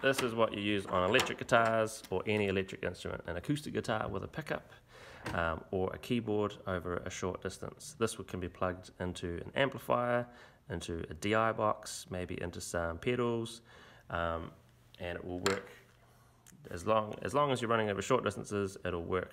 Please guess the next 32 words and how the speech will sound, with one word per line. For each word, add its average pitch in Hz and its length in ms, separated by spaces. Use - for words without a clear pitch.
really, 87 400
really 82 460
well. 82 300
Okay, 90 200
the 98 140
reason, 120 540
um, 87 360
these 101 340
cables 101 480
aren't 98 240
made 95 340
any 92 160
longer 95 260
than 92 140
they 95 140
are 95 260
is 87 100
that - 200
after, 92 580
um, 80 360
any 113 240
longer 101 360
distance, 110 640
they 85 300
will 85 360
pick - 200
up - 180
lots - 200
of 85 100
noise 110 400
and 95 180
interference. 104 840